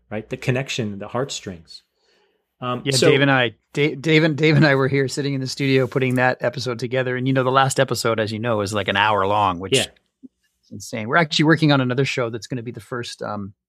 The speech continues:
Speaker 2: audio movie, meaning it's all, it's gonna be, like, two and a half hours long, like, one file.
Speaker 1: Oh, wow.
Speaker 2: Like,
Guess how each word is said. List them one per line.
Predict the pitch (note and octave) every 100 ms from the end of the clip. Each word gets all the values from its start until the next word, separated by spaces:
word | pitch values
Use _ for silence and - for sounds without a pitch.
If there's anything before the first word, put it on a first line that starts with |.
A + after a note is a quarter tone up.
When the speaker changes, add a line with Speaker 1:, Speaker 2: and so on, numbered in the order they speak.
| _ _ _ _ _ _ _ _ _ _ _ -
Speaker 2:
audio | D3 D3 C3+ B2+
movie, | C3+ C#3+ C#3+
meaning | C#3 C3+
it's | B2+ -
all, | C3+ B2+ -
it's | B2+
gonna | - C3
be, | B2
like, | B2 -
two | C3+
and | B2+
a |
half | B2 B2
hours | B2+ A#2+ A2
long, | A2+ A2+
like, | G#2 G#2
one | G#2+ G#2+ G#2
file. | G#2+ G2+ A#2 C#3+ -
Speaker 1:
Oh, | E3+
wow. | A2+ G2 D3+ B2+ - _
Speaker 2:
Like, | -